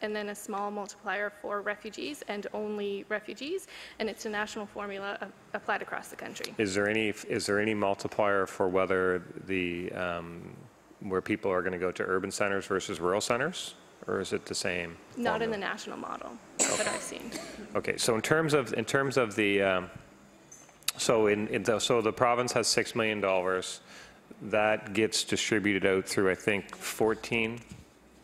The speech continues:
Speaker 2: organizations. And so some of those, I just wanna make sure I understand, some of those fourteen organizations would be getting, they'd be getting provincial money, and they'd also be having a separate application to the federal government, and they might be getting some federal funding as well.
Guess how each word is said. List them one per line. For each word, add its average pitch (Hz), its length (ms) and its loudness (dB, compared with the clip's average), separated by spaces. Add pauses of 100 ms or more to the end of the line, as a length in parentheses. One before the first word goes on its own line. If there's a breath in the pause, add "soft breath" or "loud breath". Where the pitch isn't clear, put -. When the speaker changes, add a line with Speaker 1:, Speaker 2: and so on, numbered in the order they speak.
(140)
Speaker 2:
organizations. 113 1000 0 (760 loud breath)
And 95 100 -2
so 110 140 2
some 117 240 4
of 117 40 4
those, 110 220 4
I 110 60 4
just 95 100 -2
wanna 110 140 4
make 101 140 2
sure - 120 2
I 104 40 4
understand, 98 260 0
some 113 240 2
of 107 80 4
those 101 180 2
fourteen 101 420 0
organizations 92 720 2
would 85 160 2
be 87 120 0
getting, 87 340 2
they'd 101 140 4
be 101 80 4
getting 92 180 2
provincial 98 380 0
money, 95 180 2
and 92 100 -2
they'd 92 180 2
also 95 260 2
be 95 160 0
having 90 240 0
a 87 60 -2
separate 101 360 2
application 92 640 0 (680 loud breath)
to - 100 -8
the 98 100 -4
federal 98 380 4
government, 87 520 2
and 92 100 2
they 92 60 4
might 90 200 2
be 92 60 2
getting 87 240 4
some 92 180 -2
federal 90 380 4
funding 92 340 0
as 87 140 -2
well. 95 260 2